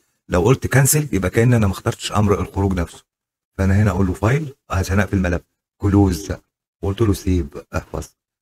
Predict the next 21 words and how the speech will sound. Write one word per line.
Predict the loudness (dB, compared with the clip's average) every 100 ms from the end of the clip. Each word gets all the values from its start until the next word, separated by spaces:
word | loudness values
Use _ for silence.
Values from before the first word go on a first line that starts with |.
| -8
فاصبح | -2 -2 0
البرنامج | -2 -2 -2 0 -2 -4 _ _ _ -4
قفل | -2 -2
الملف | -2 0 -2 0
من | 0 0
غير | 4 4 4 0 -12 _ _
ما | -2 0
يقفل | 0 -2 -2 0
البرنامج. | 0 0 0 0 -2 -8 -14 _ _ _ _ _ -4
خلاص | -2 0 -4 -12 _ _ _
اصبح | -4 -2 -2
ان | -2 0
هو | 2 2
قفل | 0 -2 0
الملف | 0 0 -2 -2
من | -4
غير | 0 2 4
ما | 2
يقفل | 2 -2 -6 -4
البرنامج. | 0 0 2 -2 -2 _ _ _ _ _ _ _ _ -6
طيب | -4